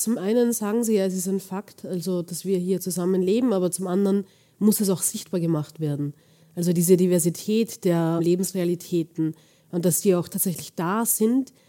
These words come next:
sollte sich auch wieder spiegeln, also medial. Und das tut es aber nicht. Zurzeit ist sehr, sehr stark der negative Fokus und das beeinflusst oder beeinträchtigt uns in der Begegnung.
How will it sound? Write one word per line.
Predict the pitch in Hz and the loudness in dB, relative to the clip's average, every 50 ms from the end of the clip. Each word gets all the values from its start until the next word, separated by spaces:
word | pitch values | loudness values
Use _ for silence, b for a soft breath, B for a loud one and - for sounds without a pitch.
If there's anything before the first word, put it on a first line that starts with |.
| b b b | b b b
sollte | - 202 196 185 - | -2 0 0 0 2
sich | 214 196 | 0 0
auch | 170 185 | 0 0
wieder | 208 185 196 | 0 0 0
spiegeln, | 170 - - - - 214 226 196 190 165 160 | 0 -4 -6 -2 0 2 2 2 4 2 2
also | 156 156 165 | 2 2 2
medial. | 165 170 156 147 151 151 147 139 139 135 | 2 2 2 2 2 0 0 0 -2 -4
Und | 143 156 - | -4 -4 -4
das | 190 - | -4 -4
tut | - - 196 - | -4 -6 -4 -4
es | 208 170 | -2 -2
aber | 156 139 135 135 | -2 -4 -4 -4
nicht. | 131 135 131 - - - b b b b b b b b b b | -4 -6 -6 -8 -16 -20 b b b b b b b b b b
Zurzeit | - 180 - - 170 175 190 | -6 -4 -2 -2 0 4 4
ist | 208 190 | 4 4
sehr, | 202 196 180 170 170 180 190 | 4 4 4 4 4 4 4
sehr | 208 | 0
stark | 190 - - 180 175 180 175 - | -2 -4 -4 -4 -4 -4 -4 -4
der | - 165 160 | -4 -4 -2
negative | 156 151 175 214 247 233 233 247 220 233 233 | 2 4 6 6 6 4 2 0 -2 -2 -2
Fokus | 226 - - 240 247 - - 277 277 269 - - - b b b b b b b | -4 -4 -4 -6 -6 -6 -8 -10 -10 -10 -10 -14 -18 b b b b b b b
und | b 185 185 170 | b 0 2 2
das | 190 165 - | 2 0 0
beeinflusst | - 196 131 151 156 190 214 - - - 233 247 214 - 214 | 0 -2 -2 0 0 -2 -2 -2 -4 -4 -2 -2 -2 0 0
oder | 180 175 | 0 0
beeinträchtigt | 190 170 135 160 208 220 - - 233 220 - - - 220 - 202 | 0 0 0 0 -2 -2 -4 -4 -6 -6 -6 -6 -8 -6 -4 -2
uns | 220 214 - | -2 -2 -2
in | 196 196 | -2 -2
der | 190 | -2
Begegnung. | 170 160 170 170 160 160 175 - 226 233 254 302 | -2 -2 -4 -2 -2 -2 -2 -2 -4 -4 -4 -6